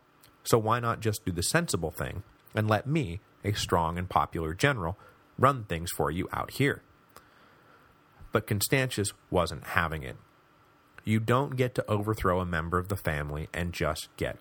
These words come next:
away with it. Magnentius was right about one thing, though. The Eastern legions were bogged down in a war.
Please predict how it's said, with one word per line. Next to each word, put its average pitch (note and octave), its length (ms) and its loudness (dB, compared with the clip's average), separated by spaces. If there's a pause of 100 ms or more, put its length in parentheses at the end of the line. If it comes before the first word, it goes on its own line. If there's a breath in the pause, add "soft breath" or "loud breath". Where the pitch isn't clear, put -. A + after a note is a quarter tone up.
away D#2 220 -2
with D#2 180 -2
it. C#2 140 -8 (2000 soft breath)
Magnentius F3+ 520 4
was B2 140 2
right A2+ 160 4
about F#2+ 180 0
one A2+ 260 2
thing, D2+ 200 -6
though. - 160 -12 (500)
The C3 180 4
Eastern E3+ 360 0
legions G2+ 340 0 (140)
were C3 220 4
bogged D#2+ 280 -2
down C#2+ 220 -4
in C#2 60 -6
a E2 60 -2
war. G2+ 360 2